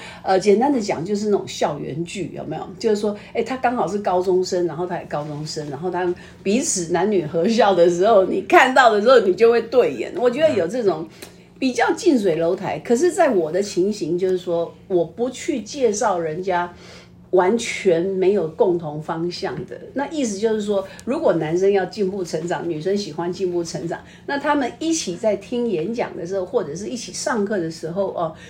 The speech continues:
那他就会有机会。所以有些时候你不是去故意撮合，而是你也要问那些条件。那么那些细节的条件呢，非常有趣。譬如说，举例说明啊，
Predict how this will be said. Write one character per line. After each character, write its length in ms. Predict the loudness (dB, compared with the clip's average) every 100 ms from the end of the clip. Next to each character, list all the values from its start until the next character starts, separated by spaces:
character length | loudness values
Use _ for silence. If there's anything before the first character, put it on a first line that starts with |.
| -8
那 120 | 0 0
他 220 | 2 2
就 220 | 2 0
会 340 | -2 -2 0 0
有 120 | -4 -10
机 320 | -12 -6 -6
会。 240 | -4 -8 -10 -18 -8
所 160 | 0
以 120 | 2 4
有 140 | 2
些 160 | 2 2
时 140 | 4
候 80 | 4
你 140 | 4
不 120 | 0
是 160 | -2 -4
去 140 | -6 -8
故 280 | -8 -4 -4
意 240 | -4 -6 -6
撮 360 | -6 -4 -4
合， 320 | -6 -10 -12 -12 -16 0
而 120 | 2
是 160 | 4 2
你 240 | 2 0
也 120 | -2
要 180 | 0 -2
问 220 | 0 0
那 120 | 2
些 160 | 2 0
条 440 | -6 -10 -10 -8
件。 240 | -6 -4 -4 -2
那 100 | 0
么 100 | 2
那 160 | 0
些 160 | 0 -4
细 300 | -6 -4 -4
节 180 | -4 -4
的 140 | -4
条 260 | -4 -6 -4
件 240 | -2 0
呢， 160 | -2 -4
非 160 | -4
常 180 | -2 0
有 160 | -2 -4
趣。 260 | -10 -12 -12 -16 -20 -20 -6
譬 160 | 0 2
如 60 |
说， 380 | 4 6 4 0 -14 -20 -20 -16
举 200 | -8 -6
例 240 | -2 -2
说 260 | -2 0 2
明 260 | 0 -2
啊， 280 | -8 -8 -10